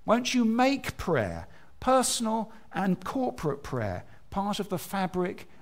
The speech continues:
and rhythm of your life? And if you want to do so, but you're not quite sure how, and you're a bit scared about the whole thing, well, start simple. Set aside some regular time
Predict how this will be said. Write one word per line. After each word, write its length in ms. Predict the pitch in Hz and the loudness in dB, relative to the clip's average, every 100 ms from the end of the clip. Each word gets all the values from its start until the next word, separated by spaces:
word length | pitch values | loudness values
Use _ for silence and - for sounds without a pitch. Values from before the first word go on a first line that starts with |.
| - | -6
and 300 | 147 143 139 | -2 0 0
rhythm 460 | 165 - 156 151 135 - - | 0 0 0 0 -4 -10 -6
of 180 | 123 131 | -6 -2
your 320 | 135 156 139 | -2 2 2
life? 640 | 110 95 80 - - - - - - - - - - - - | 2 -2 -6 -10 -16 -18 -20 -20 -20 -20 -20 -20 -20 -14 -2
And 120 | 220 | 0
if 160 | 262 - | 0 0
you 120 | 240 | 0
want 340 | 175 208 202 - | 4 4 2 -4
to 120 | 143 | -4
do 200 | 107 101 | -2 -4
so, 360 | - 87 78 95 | -4 -4 -6 -6
but 140 | 156 165 | -4 0
you're 120 | 185 | 2
not 220 | 214 240 | 2 0
quite 320 | - 214 202 | 2 2 2
sure 300 | - 175 156 | 0 2 2
how, 280 | - 147 113 | 4 2 2
and 120 | 123 | 0
you're 160 | 143 180 | 2 2
a 40 | |
bit 200 | 185 233 | 2 0
scared 400 | - - 196 147 | 0 0 2 2
about 320 | 127 123 110 113 | 2 0 -2 -4
the 80 | |
whole 180 | 113 107 | -4 -6
thing, 260 | - 107 95 - - 247 | -6 -10 -10 -12 -8 -4
well, 140 | 262 | -2
start 540 | - - 254 269 269 | -2 -4 -2 -2 -2
simple. 640 | - - 233 226 - 82 98 - - - - | -4 -2 -2 -4 -6 -10 -12 -18 -20 -20 -10
Set 300 | - 269 262 | -2 0 0
aside 460 | 269 - 220 226 - | 0 0 2 2 2
some 240 | 208 185 | 2 4
regular 380 | 196 196 170 160 | 4 4 4 2
time 600 | - 156 131 98 90 | 2 0 0 -2 -6